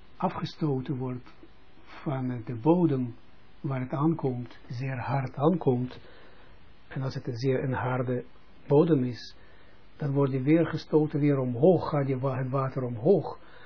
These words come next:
maar komt nooit tot dezelfde hoogte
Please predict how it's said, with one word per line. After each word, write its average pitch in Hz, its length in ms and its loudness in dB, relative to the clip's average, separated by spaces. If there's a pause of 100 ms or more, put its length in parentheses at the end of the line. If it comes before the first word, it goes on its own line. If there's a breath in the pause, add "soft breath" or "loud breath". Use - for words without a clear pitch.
(160 loud breath)
maar 131 140 -2
komt 123 300 0
nooit 165 520 0
tot 156 360 -2 (840 soft breath)
dezelfde 127 800 -4 (880)
hoogte 143 800 2